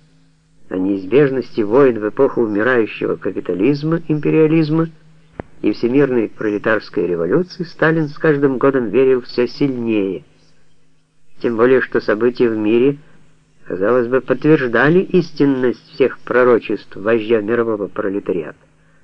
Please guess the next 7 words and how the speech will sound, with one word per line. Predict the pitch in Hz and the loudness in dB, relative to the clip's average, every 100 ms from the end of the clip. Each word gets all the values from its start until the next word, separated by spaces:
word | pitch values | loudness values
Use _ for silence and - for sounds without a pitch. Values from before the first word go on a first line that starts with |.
| - - - - _ _ - | -20 -20 -20 -20 _ _ -14
Будь | - 117 151 | -2 2 2
у | 147 | 2
товарища | 131 143 151 147 | 4 4 4 0
Сталина | 139 143 151 143 | 0 2 2 2
чуть | 120 151 147 | 0 -4 -2
побольше | 110 107 143 131 | -2 0 0 -2
образования, | 110 101 98 95 92 165 175 - | -2 -2 -2 -2 -4 -4 -6 -8